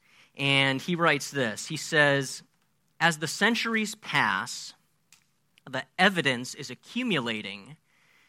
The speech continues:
that, measured by his effect on history, Jesus is the most influential life ever lived on this planet."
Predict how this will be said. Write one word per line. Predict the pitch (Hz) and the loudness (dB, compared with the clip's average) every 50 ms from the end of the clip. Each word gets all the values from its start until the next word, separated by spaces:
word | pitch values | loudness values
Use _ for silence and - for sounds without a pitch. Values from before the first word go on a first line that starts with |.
| _ _ _ _ _ | _ _ _ _ _
that, | 139 135 127 127 123 123 - - _ | 2 4 6 6 6 4 2 -2 _
measured | - 135 135 139 165 196 190 220 220 220 196 180 | -8 -4 0 2 2 2 2 2 0 0 2 4
by | 190 180 175 | 6 6 6
his | 156 - 160 143 135 | 4 2 0 0 -2
effect | 127 - - - - - - - - - - - - | -4 -8 -8 -8 -4 -2 -2 -2 -2 -6 -8 -4 0
on | 175 175 175 165 | 2 4 4 2
history, | 147 - - 208 247 - - - - 107 107 104 101 98 95 98 110 135 143 _ _ _ _ _ _ _ _ _ _ _ _ _ _ _ _ _ _ _ _ _ _ _ _ _ _ _ - | 0 -2 -4 -4 -4 -4 -6 -8 -10 -10 -8 -8 -8 -10 -10 -12 -16 -18 -20 _ _ _ _ _ _ _ _ _ _ _ _ _ _ _ _ _ _ _ _ _ _ _ _ _ _ _ -16
Jesus | 127 117 147 180 220 226 202 180 139 117 120 117 - - - - - - _ - | -10 -4 -2 0 2 0 0 0 -2 -2 -2 -4 -6 -8 -12 -14 -14 -14 _ -10
is | 180 147 135 | -8 -8 -6
the | - 143 123 | -4 -2 -2
most | 117 120 127 139 160 190 214 233 220 - - - _ _ - | -2 -2 -2 0 0 2 0 0 -4 -6 -12 -18 _ _ -2
influential | 208 208 233 220 - - 214 220 202 202 196 196 196 - 202 190 | 0 0 0 -2 -4 -4 -4 -2 0 0 -2 -2 -2 -4 -4 -4
life | 180 160 139 117 107 104 95 - - - - - _ _ _ _ _ _ _ _ _ - | -4 -2 0 0 0 -2 -4 -10 -16 -20 -20 -20 _ _ _ _ _ _ _ _ _ 4
ever | 170 180 180 202 208 196 185 | 4 4 4 4 2 0 0
lived | 180 165 165 170 160 135 117 110 107 104 - - _ - | -2 0 2 4 4 4 4 2 -2 -8 -14 -20 _ -6
on | 131 123 120 120 | -4 -2 -2 -2
this | 127 135 135 - | -2 -4 -6 -8
planet." | - - - - 123 110 98 92 82 - - - - | -14 -14 -8 -4 -2 -2 -2 -4 -8 -14 -20 -20 -20